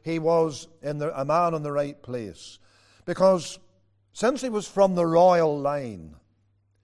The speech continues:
he was therefore in a place to exercise an effective ministry.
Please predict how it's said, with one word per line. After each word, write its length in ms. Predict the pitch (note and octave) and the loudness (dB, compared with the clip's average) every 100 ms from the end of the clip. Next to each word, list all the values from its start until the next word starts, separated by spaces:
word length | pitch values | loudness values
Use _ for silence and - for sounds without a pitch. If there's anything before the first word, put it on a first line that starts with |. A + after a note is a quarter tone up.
| _ _ _ | _ _ _
he 160 | F3+ | -6
was 540 | F3+ F3+ A#3+ A#3 E3 G#3+ | 0 2 2 2 -2 -4
therefore 580 | F#3 G3+ G#3 F#3 F#3 F#3+ | -2 0 -2 -2 0 -2
in 180 | D#3 | -4
a 60 | D3 | -8
place 680 | - D#3 F3 G3 F#3 - - - | -8 -4 0 0 -4 -14 -20 -8
to 200 | E3 E3+ | 0 0
exercise 1040 | F3 - - D#3+ - E3 D#3+ D#3 C3+ - - _ _ _ | 0 -4 -18 -16 -8 -6 -4 -6 -10 -16 -20 _ _ _
an 180 | D#3 D#3+ | 0 2
effective 960 | D#3 D3 - - A3 A3 - D3+ E3+ C#3+ | 0 -4 -8 0 0 0 -10 -6 -6 -6
ministry. 680 | D#3 F3+ A#3+ E3+ - - | -10 -8 -8 -10 -12 -18